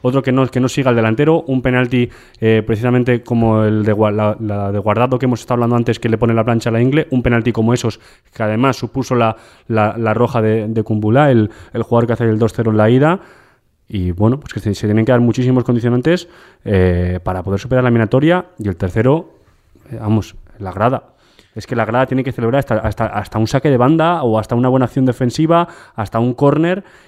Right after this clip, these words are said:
y que lo que vivimos nosotros, yo en directo en el Olímpico, eh, es que te gana partidos. Es que tener, eh, a la gente enchufada, que proteste cualquier cosa,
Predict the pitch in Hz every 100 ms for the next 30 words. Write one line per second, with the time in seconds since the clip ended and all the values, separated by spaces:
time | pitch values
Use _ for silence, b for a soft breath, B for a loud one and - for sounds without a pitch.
0 | B 117 107 110 101 101 98 104 98 98
1 | 104 104 151 139 123 135 131 127 113 117
2 | 123 117 117 120 120 113 113 120 123 143
3 | 160 170 B B B B - 107 92 92
4 | 90 90 90 90 92 113 _ _ _ -
5 | - - 104 107 147 120 92 127 107 -
6 | - - 101 - 120 139 135 151 143 135
7 | 135 123 127 135 - 131 123 135 - 135
8 | 120 101 117 107 123 - 139 127 120 127
9 | - 117 - 98